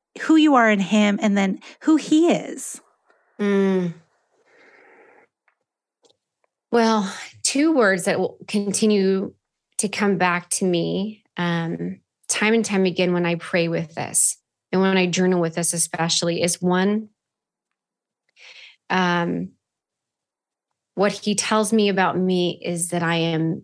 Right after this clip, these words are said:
Speaker 2: beloved.
Speaker 1: Mm-hmm.
Speaker 2: I just continue to hear that word. Um, and God speaks, as you know, God speaks to us, and he, he uses special words to us that are very unique and personal. Um,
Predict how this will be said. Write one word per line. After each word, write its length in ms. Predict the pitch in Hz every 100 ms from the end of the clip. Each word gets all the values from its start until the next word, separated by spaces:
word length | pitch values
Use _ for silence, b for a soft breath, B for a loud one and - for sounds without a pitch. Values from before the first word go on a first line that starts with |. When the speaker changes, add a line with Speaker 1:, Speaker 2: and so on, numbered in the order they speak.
| _
Speaker 2:
beloved. 520 | 170 160 175 - - - _ _ _ -
Speaker 1:
Mm-hmm. 240 | 185 180 180
Speaker 2:
I 40 |
just 160 | 185 -
continue 520 | 196 - - 196 202
to 80 | 185
hear 180 | 196
that 160 | 185 -
word. 340 | 92 - 175 B B B B B B
Um, 640 | 190 196 190 185 - - 220 _ _ _ _ _ _ -
and 220 | 233 247
God 260 | 254 302 311
speaks, 420 | - 220 214 -
as 180 | 214 202
you 80 | 226
know, 160 | 185
God 320 | 190 226 320 -
speaks 320 | - 202 -
to 160 | - 185
us, 200 | 180 190
and 100 | 185
he, 340 | 196 196 196
he 200 | 202 220
uses 380 | 214 254 254 214
special 340 | - 185 196
words 240 | 185 180 -
to 140 | 185
us 160 | 175 180 -
that 300 | 180 - -
are 140 | -
very 200 | 185 190
unique 520 | 190 185 196 208 - - -
and 140 | 190
personal. 680 | - 220 - - - 214 - _ _ _ _ _
Um, 440 | 190 190 196 214